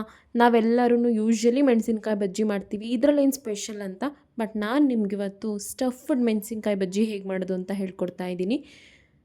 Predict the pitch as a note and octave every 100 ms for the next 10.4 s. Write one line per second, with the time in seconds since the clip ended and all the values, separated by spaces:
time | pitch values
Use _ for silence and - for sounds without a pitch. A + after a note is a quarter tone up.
0 | _ _ _ _ B3+ G#3 G3 F#3 G3+ G#3+
1 | G3+ G3 C#4+ C#4+ B3 A#3+ A3+ A3+ A#3 G#3+
2 | A3+ G#3 G3 F#3+ G3 G3 G3 G3 G3+ -
3 | D4 B3 A3 A3+ G#3+ A3 G3 G3 A3 A3
4 | G3 G3 - G3 F#3+ F#3 G3 F#3+ F#3 F#3
5 | F#3+ F#3 - F#3+ F#3 G#3+ G3+ - A3 A3+
6 | A3 G3+ G3 G3+ G3 F#3+ G3 F#3+ F#3+ F#3
7 | F#3 G3 - _ _ G#3+ G#3+ A3 C4 B3
8 | G#3 G3+ A#3 A3 A3+ A#3+ A#3+ A#3+ G#3+ G#3
9 | G#3 G3+ G3 G3 G3 F#3+ G3+ F#3+ F#3 -
10 | F#3 F#3+ F#3+ G#3